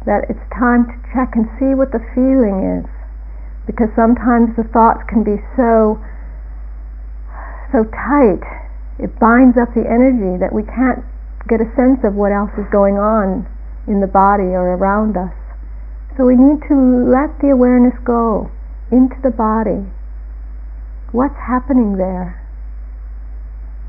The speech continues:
Feeling very directly the feelings in the body. Where are they manifesting?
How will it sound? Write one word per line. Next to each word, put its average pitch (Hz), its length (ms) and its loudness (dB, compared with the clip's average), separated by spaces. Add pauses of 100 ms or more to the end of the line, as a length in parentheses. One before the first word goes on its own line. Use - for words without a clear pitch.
(920)
Feeling 254 380 8
very 220 200 4
directly 214 600 2
the 190 140 -2 (100)
feelings 220 400 2
in 202 140 -2
the 190 100 -6
body. 202 500 -4 (2500)
Where 208 300 6
are 208 40 4
they 208 140 2
manifesting? 214 880 -2